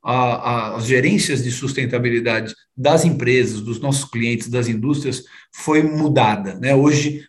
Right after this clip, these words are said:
você vê, é, o quanto é dado importância ao tema pros nossos clientes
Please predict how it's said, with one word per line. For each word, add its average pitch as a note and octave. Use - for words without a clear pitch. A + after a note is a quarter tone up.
você C#3
vê, E3
é, C3+
o C#3+
quanto G#3
é F#3
dado D3
importância C3+
ao A#2
tema C3+
pros B2
nossos B2
clientes C3+